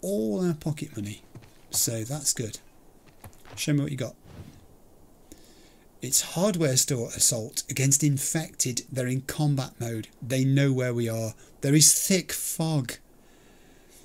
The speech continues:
<sighs> And one of the mods says, "Temporarily unlock all recipes." Interesting. Okay, I don't like infected.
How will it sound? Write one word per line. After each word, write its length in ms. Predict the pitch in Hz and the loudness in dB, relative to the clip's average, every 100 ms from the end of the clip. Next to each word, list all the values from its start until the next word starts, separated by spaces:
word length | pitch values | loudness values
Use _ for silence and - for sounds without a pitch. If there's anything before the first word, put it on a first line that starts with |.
| - - - - - | -20 -20 -20 -20 -10
<sighs> 80 | - 175 151 - - - | -4 -4 -4 -8 -12 -6
And 300 | 131 135 131 | -2 0 2
one 140 | 165 | 2
of 100 | 175 | 4
the 60 | 139 | 4
mods 300 | 165 151 - | 2 2 4
says, 340 | - 135 143 | 4 4 0
"Temporarily 640 | - 156 151 151 156 156 156 | 0 0 0 0 2 0 0
unlock 480 | 139 135 139 156 - - | 2 4 2 -2 -6 -4
all 220 | 165 147 | 0 0
recipes." 680 | 160 175 147 107 107 - - _ - - - - | 0 -2 -4 -6 0 -2 -2 _ -20 -20 -8 -2
Interesting. 920 | 160 175 156 110 - 107 98 107 - - - - - - - - - - _ _ - - - - _ _ _ _ _ _ _ _ _ - | 0 0 -4 0 0 0 -8 -12 -18 -20 -20 -20 -20 -20 -20 -20 -20 -20 _ _ -20 -20 -20 -20 _ _ _ _ _ _ _ _ _ -8
Okay, 300 | 139 139 156 - _ _ - | -6 -6 -8 -16 _ _ -4
I 60 | |
don't 180 | 139 151 | -4 -2
like 200 | 127 135 | -4 -4
infected. 500 | 110 113 - - | -6 -10 -12 -14